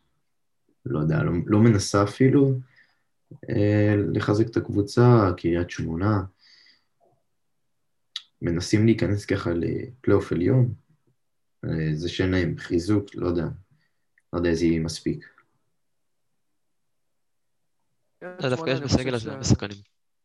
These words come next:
Speaker 2: כן, יש להם, אה, שחקנים מאוד רע-, לא רעים בסגל. אני חושב שגם המטרה שלהם זה בכלל לא ה-, לא הפלייאוף העליון,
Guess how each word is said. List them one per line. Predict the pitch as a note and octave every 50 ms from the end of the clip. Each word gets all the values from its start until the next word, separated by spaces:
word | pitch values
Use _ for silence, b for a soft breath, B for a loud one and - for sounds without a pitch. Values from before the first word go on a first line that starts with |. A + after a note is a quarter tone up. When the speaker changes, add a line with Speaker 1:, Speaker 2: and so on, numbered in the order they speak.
| _ _ _ _ _ _ _ _
Speaker 2:
כן, | - F3 F3 F3 D#3 C3+
יש | C3+ C#3 - -
להם, | D#3+ D3+ C3+ B2+ B2+ B2
אה, | B2 A#2+ A#2+ A#2+ A#2+ A#2+ A#2+ A#2+
שחקנים | - - C3 _ - C3 C#3 D3 D3+ D3
מאוד | C#3 D3 C#3+ C#3+
רע-, | C3 B2+ B2 B2+ B2 B2+ C3 C3
לא | C#3 C#3+ B2+
רעים | C3+ C#3 C3+
בסגל. | C3 B2 - - D3+ D#3+ E3+ F#3+ G3 G3 F#3+ _ _ _ _ _ _ _ _ _ _ _ _ _ _ _ _
אני | C#3
חושב | B2+ - D#3
שגם | - F#3+ E3 C#3+ A#2
המטרה | A2 A2+ A2+ - A2 B2 D3 C#3+
שלהם | D#3 D#3 C3+ B2 A#2+
זה | A#2 B2+ B2
בכלל | A#2+ _ B2+ B2 A#2+ B2
לא | B2 B2 A#2+
ה-, | B2 B2 A#2+ A#2+ A#2+ A#2+ _ _ _ _ _ _ _ _ _ _ _ _ _ _ _ _ _ _ _ _ _ -
לא | C#3
הפלייאוף | C3+ - - D3 D3 D3+ D3+ - - -
העליון, | A#2 A#2 B2 C3+ C#3 D#3 F3+ G#3 G#3+